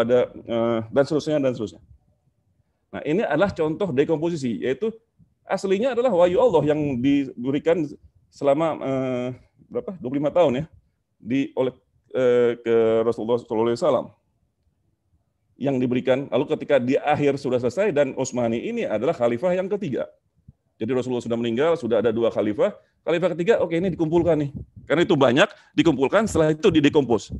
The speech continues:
Ini ayat, ini surat yang pertama, surat kedua, sekian,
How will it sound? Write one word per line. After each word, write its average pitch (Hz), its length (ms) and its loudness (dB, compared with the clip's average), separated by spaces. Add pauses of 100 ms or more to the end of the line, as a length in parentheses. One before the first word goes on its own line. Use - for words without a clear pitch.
(320)
Ini 123 400 -4
ayat, 113 300 -2 (580)
ini 120 160 -2
surat 123 300 2
yang 117 260 -2 (160)
pertama, 123 400 0
surat 120 240 0
kedua, 123 400 2
sekian, 127 480 -2